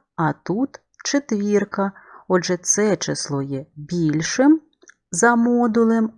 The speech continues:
а тому, що воно від'ємне, воно є меншим.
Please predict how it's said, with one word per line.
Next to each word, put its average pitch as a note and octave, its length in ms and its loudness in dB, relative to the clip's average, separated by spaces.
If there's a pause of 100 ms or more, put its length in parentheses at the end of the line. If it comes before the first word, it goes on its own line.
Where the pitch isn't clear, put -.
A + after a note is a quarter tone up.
(220)
а F3 100 2
тому, G3 320 0
що E3 200 -4
воно D#3 280 0
від'ємне, C3 800 -2 (380)
воно D3+ 300 0
є A3 260 2
меншим. D3+ 880 -2